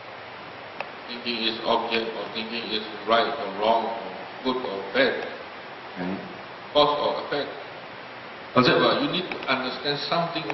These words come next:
Speaker 1: about the thinking.
Speaker 2: Nói tóm
Speaker 1: This is our goal.
Speaker 2: nói tóm lại ở đây đó là chúng ta sẽ biết được rất nhiều các cái vấn đề từ cái việc quan sát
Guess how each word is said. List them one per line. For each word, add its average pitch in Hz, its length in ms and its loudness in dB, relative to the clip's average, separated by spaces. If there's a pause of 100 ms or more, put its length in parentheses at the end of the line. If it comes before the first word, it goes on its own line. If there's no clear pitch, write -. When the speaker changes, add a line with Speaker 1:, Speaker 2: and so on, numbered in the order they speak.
Speaker 1:
about 120 160 6
the - 240 -4 (840)
thinking. 131 320 -4 (400)
Speaker 2:
Nói 120 180 10
tóm 131 80 10
Speaker 1:
This - 100 8
is 113 100 8
our 107 160 8
goal. 110 220 0 (400)
Speaker 2:
nói 123 180 8
tóm 135 160 10
lại 135 220 10
ở 110 60 8
đây 120 140 10
đó 120 120 6 (220)
là 104 260 10
chúng - 80 0
ta 117 180 8 (100)
sẽ 135 340 4 (800)
biết 185 120 10 (120)
được 127 300 8 (440)
rất 151 200 8
nhiều 123 200 10 (560)
các 123 180 8
cái 120 540 8 (400)
vấn 120 100 6
đề 123 460 8 (280)
từ 117 140 8
cái 123 80 8
việc 120 220 8
quan 113 220 10
sát 135 120 10